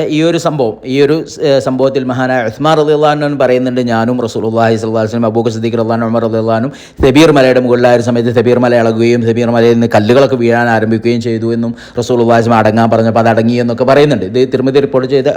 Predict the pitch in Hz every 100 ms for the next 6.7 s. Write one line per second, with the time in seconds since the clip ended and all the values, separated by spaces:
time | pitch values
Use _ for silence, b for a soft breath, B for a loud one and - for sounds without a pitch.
0 | - 151 147 156 160 139 156 151 160 160
1 | 180 B B - 143 156 139 151 170 160
2 | 151 139 135 143 143 143 139 147 147 147
3 | 139 120 85 B B B B 117 143 147
4 | 147 190 202 - 170 175 160 127 127 139
5 | 143 143 151 127 113 117 113 110 98 95
6 | 92 90 110 101 123 127 131